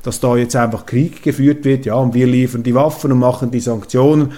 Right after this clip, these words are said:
versuchen die an die Wand zu drücken. Wenn man versucht, eine Supermacht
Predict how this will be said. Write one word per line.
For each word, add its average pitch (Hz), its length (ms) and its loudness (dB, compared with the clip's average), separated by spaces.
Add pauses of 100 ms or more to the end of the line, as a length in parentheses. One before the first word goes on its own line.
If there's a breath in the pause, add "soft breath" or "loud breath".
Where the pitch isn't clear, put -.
(160 loud breath)
versuchen 123 380 0
die 117 120 2
an 110 120 -2
die 107 100 -4
Wand 123 280 -2
zu 151 100 -4
drücken. 139 420 0 (180 loud breath)
Wenn 170 280 2
man 208 220 2
versucht, - 580 -4 (380 soft breath)
eine 147 360 2
Supermacht 254 880 -2